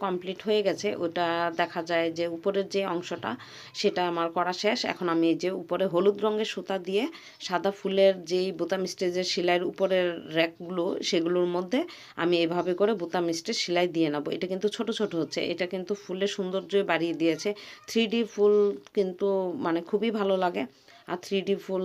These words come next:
দেখা যায় দূর থেকেও মানে বোঝা যায় যে এটা একটা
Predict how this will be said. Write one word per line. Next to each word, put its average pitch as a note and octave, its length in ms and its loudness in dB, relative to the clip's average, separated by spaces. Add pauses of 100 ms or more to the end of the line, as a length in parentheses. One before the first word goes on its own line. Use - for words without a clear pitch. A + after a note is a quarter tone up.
দেখা E3+ 360 0
যায় E3+ 220 2
দূর F3+ 120 0 (120)
থেকেও F3 340 2
মানে D#3+ 200 0 (180)
বোঝা G3 260 0
যায় F3 260 -2
যে D#3 80 -2 (100)
এটা D#3 160 0 (520)
একটা D3 200 -6